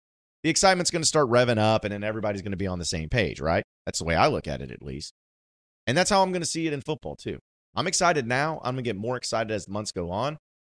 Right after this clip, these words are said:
Gonna be at S E C Media Days, which is gonna be a lot of excitement surrounding that. Um, you know, I just, I'm, I'm for it. I'm all for it.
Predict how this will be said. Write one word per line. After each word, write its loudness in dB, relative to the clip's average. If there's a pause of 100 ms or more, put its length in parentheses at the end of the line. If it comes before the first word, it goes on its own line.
Gonna 0
be 6
at 6
S 6
E 0
C 2
Media 2
Days, 4
which -6
is -6
gonna -2
be 2
a 2
lot 4
of -2
excitement 0
surrounding -4
that. -4 (580)
Um, -2
you 0
know, 4
I 4
just, -2 (260)
I'm, -4
I'm -6
for -4
it. -12
I'm -2
all 0
for -8
it. -10